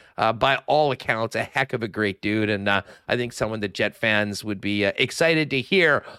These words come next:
although fill in the big shoes of our good friends Dennis Bayak. Uh, all right, Remo, fill us in on these Jets and Moose hockey ops staff updates.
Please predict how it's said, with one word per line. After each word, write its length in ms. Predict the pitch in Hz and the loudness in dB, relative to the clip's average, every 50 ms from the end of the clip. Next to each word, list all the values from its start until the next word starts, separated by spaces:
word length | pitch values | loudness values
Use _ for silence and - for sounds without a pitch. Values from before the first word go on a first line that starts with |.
| _ _ - | _ _ -2
although 220 | 127 127 127 120 | 0 2 2 0
fill 280 | 110 - - 135 127 123 | 0 0 0 0 0 0
in 80 | 117 | 0
the 80 | 113 107 | -2 -4
big 300 | 98 - 117 113 98 90 | -4 -2 -2 -2 -2 -2
shoes 400 | - - - 120 104 95 90 110 | -4 -4 0 0 0 0 0 0
of 100 | 107 92 | 0 0
our 100 | 101 98 | 0 0
good 240 | 90 - 113 104 - | 0 -2 -4 -4 -4
friends 340 | - 110 101 101 98 92 98 | -2 -2 -2 -2 -2 -4 -4
Dennis 360 | - 104 98 95 95 - - | -2 -2 0 -2 -2 -4 -4
Bayak. 420 | - 113 113 107 90 87 - - | 0 2 2 2 2 2 0 0
Uh, 140 | 110 104 90 - - - - - | 0 0 0 -2 -6 -10 -2 2
all 100 | 127 165 | 2 4
right, 200 | 175 170 151 123 | 4 4 2 0
Remo, 240 | 147 160 156 156 151 | 0 0 0 0 0
fill 240 | - - 180 180 185 | 0 0 0 2 2
us 180 | 180 - - | 2 2 2
in 80 | 175 165 | 2 2
on 120 | 156 156 | 2 2
these 140 | 143 139 123 | 2 0 0
Jets 300 | - - 151 156 151 - | 0 2 2 2 2 0
and 140 | 160 139 123 | -4 -6 -4
Moose 280 | 131 143 147 139 - - - - - - | -2 0 0 0 -2 -6 -12 -18 -6 0
hockey 420 | - 151 156 147 - - - - - | 2 2 2 2 0 -4 -6 -2 0
ops 280 | 147 151 151 151 - - | 2 2 2 2 0 -4
staff 440 | - - - 143 131 139 139 - - | -6 -2 0 2 2 2 2 2 0
updates. 640 | 139 117 - - 117 98 80 - - - - | 0 0 0 -2 -6 -6 -6 -8 -14 -18 -20